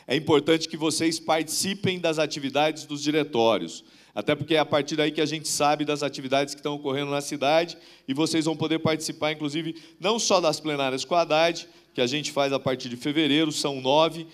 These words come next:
mas também das atividades que o P T vem desenvolvendo. É, outra questão importante que vieram me perguntar e a gente vai viabilizar, tô assumindo aqui o compromisso junto com o Luiz Roque,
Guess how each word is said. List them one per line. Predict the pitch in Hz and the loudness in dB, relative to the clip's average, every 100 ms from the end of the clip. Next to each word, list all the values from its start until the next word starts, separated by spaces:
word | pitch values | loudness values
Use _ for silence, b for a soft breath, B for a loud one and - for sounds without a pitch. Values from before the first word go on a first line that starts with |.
| B B - | B B -4
mas | 143 | -2
também | 151 151 160 | -2 -2 0
das | 160 | 0
atividades | 156 156 147 139 139 143 | 0 -4 -6 2 2 2
que | - | -4
o | |
P | 147 143 | -2 0
T | 147 | 0
vem | 143 143 | 0 -2
desenvolvendo. | 131 143 147 139 120 98 80 - - _ B B B B B B B B B _ _ _ _ _ - | -6 -2 0 0 0 -2 -4 -12 -20 _ B B B B B B B B B _ _ _ _ _ -2
É, | 131 147 151 147 147 139 - - | 2 4 2 2 2 2 -2 -6
outra | 175 196 202 | 2 2 2
questão | 190 175 185 | 0 0 0
importante | 170 151 151 143 170 160 - | -2 2 2 2 2 0 -2
que | 143 | -4
vieram | 135 151 147 | 0 0 -2
me | 143 | -8
perguntar | - - 143 131 123 135 147 | -12 -2 -2 -2 -2 2 2
e | 135 | 2
a | |
gente | 120 143 - | 0 -4 -4
vai | 135 131 - _ _ _ | -2 -2 -6 _ _ _
viabilizar, | - 127 131 120 117 104 143 143 117 | -4 -2 -2 -4 -6 -2 0 0 -2
tô | 123 | -6
assumindo | 123 131 135 123 | -6 -6 -8 -8
aqui | 120 | -6
o | 131 | -8
compromisso | 123 120 120 113 | -6 -6 -6 -6
junto | 120 113 | -8 -10
com | 117 | -6
o | |
Luiz | 113 107 | -4 -2
Roque, | 127 147 123 - 92 | 2 2 2 -2 -14